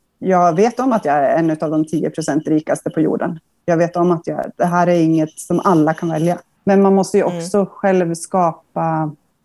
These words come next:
Speaker 1: förutsättningar för sig själv.
Speaker 2: Så är det ju. Men det var intressant att du nämnde det faktiskt, för att vi har ju intervjuat,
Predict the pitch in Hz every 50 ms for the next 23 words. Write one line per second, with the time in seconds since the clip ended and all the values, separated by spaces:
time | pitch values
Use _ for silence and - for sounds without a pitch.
0 | - - 208 175 165 160 - - 240 240 _ - 170 160 160 160 156 - 160 156
1 | - 156 156 - 90 - - - - _ _ _ _ _ _ _ _ _ _ -
2 | - - 190 170 151 143 151 143 170 208 220 202 254 262 254 277 285 285 277 302
3 | 285 262 226 214 202 196 226 214 233 240 233 240 254 254 214 196 - 165 - -
4 | - 147 - - - 185 185 185 - - - - 180 214 214 220 220 214 214 214
5 | 208 196 196 175 202 185 175 175 170 180 180 165 147 147 160 170 185 - - -